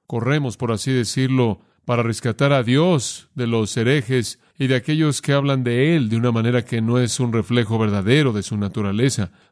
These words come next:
Hacemos todo lo que podemos por proteger la naturaleza de Dios y la obra de Dios. Hacemos lo mismo por Cristo. Somos excesivamente prontos por asegurarnos de que no se represente de manera equivocada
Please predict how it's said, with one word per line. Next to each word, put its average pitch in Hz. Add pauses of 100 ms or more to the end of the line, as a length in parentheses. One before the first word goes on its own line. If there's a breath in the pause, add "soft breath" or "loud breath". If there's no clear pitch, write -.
Hacemos 117
todo 120
lo 110
que 110
podemos 117
por 120
proteger 127
la 123
naturaleza 113
de 107
Dios 131
y -
la 107
obra 113
de 101
Dios. 123 (320 soft breath)
Hacemos 151
lo 143
mismo 160
por 127
Cristo. 151 (140)
Somos 160
excesivamente 143
prontos 139
por 131
asegurarnos 135
de 131
que 131
no 156
se 151
represente 131
de 120
manera 131
equivocada 131